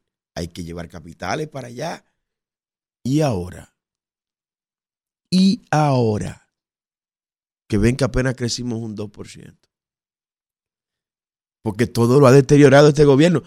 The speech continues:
Mi-, miren las pérdidas, miren las pérdidas de energía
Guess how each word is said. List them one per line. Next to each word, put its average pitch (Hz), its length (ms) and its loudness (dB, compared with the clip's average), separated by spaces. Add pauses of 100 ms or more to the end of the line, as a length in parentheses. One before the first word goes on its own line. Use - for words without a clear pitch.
(140)
Mi-, 156 200 2
miren 214 200 4
las 202 120 2
pérdidas, 139 640 0
miren 226 200 -2
las 220 120 2
pérdidas 113 640 2 (460)
de 113 100 2
energía 107 600 0